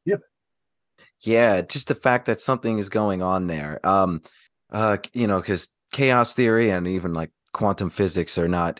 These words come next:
Speaker 2: uh, competitive theories, and the, there's, there's something that seems to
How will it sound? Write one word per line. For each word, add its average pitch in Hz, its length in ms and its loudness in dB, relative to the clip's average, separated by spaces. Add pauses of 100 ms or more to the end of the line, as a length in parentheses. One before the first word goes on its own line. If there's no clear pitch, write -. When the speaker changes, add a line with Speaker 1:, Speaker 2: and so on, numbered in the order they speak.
Speaker 2:
uh, 85 200 -2
competitive 92 680 -2
theories, 85 600 0
and 80 320 -4 (800)
the, 113 340 0
there's, 117 280 0 (280)
there's 135 280 0
something 151 400 2
that 120 160 2
seems 120 340 0
to 107 500 0